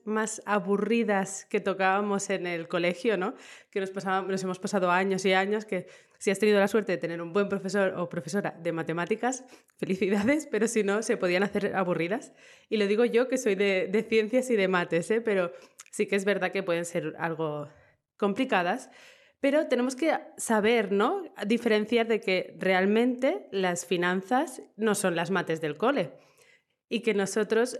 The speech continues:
en el cole no recibimos una educación financiera en los casi veinte años que puede, bueno, entre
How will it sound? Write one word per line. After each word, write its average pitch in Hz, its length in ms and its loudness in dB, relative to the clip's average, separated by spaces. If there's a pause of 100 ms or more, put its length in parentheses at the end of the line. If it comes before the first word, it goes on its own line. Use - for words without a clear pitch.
en 214 100 0
el 190 140 2
cole 247 400 2
no 220 160 4
recibimos 208 560 0
una 196 140 2
educación 185 480 0
financiera 190 840 0
en 180 280 0
los 170 260 -2
casi 185 380 -2
veinte 190 260 0
años 214 220 0
que 208 100 0
puede, 190 160 0
bueno, 165 260 -4
entre 180 340 -6